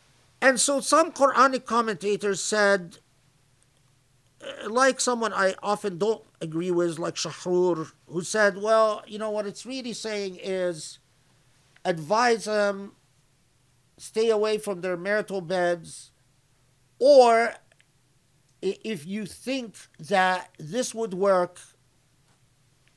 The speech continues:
resume marital relations with them." And so they inst-, uh,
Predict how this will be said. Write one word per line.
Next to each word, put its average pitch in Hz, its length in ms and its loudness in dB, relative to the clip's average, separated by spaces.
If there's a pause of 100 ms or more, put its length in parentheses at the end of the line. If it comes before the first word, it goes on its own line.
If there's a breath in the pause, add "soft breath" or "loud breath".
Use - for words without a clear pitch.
(200)
resume 202 580 -4
marital 202 400 -2
relations 165 640 -4
with 135 220 -10
them." - 160 -20 (720)
And 190 180 -2
so 202 200 -4
they 190 200 -8
inst-, - 320 -14 (160)
uh, 185 260 -6